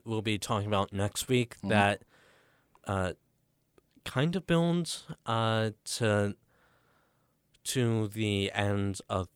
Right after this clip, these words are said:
Speaker 1: the trilogy.
Speaker 2: Okay.
Speaker 1: Uh, no, like, just, like, small things.
Speaker 2: Small things. Gotcha. Okay. Uh, in case you guys don't know, I have not seen episode one or two, so this is my good reason to see it.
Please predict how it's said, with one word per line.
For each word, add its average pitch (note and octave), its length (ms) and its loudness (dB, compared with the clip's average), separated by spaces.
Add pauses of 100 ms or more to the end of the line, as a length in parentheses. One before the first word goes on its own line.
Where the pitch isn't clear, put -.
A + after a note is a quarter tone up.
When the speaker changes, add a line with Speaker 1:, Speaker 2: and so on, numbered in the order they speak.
(120)
Speaker 1:
the F2+ 260 -2
trilogy. C#3 720 -4 (200)
Speaker 2:
Okay. A2 280 -8 (100)
Speaker 1:
Uh, F#2+ 460 0 (1000)
no, G2+ 260 2
like, F#2+ 200 0 (380)
just, B2+ 340 2
like, G#2+ 160 0 (240)
small G#2 520 2
things. A2+ 520 -4
Speaker 2:
Small F#2+ 180 -8
things. G2 300 -12
Gotcha. G2 380 -6 (180)
Okay. A#2 260 -2 (460)
Uh, C3 200 0
in C3 300 6
case D#3 340 8
you B2 60 2
guys G#2+ 400 2 (180)
don't G#2+ 260 4
know, G2+ 380 0
I G#2 160 -2
have G2+ 160 -2
not G#2 300 -2
seen G#2 420 0 (560)
episode A2 400 0
one G#2+ 220 0
or G#2 80 -4
two, A#2 360 0 (360)
so G#2 240 -4
this G#2 200 -2
is G2+ 140 -4
my G#2 140 0
good G2+ 160 0
reason G#2 320 -2
to G#2 60 -2
see A2 240 0
it. A2+ 140 0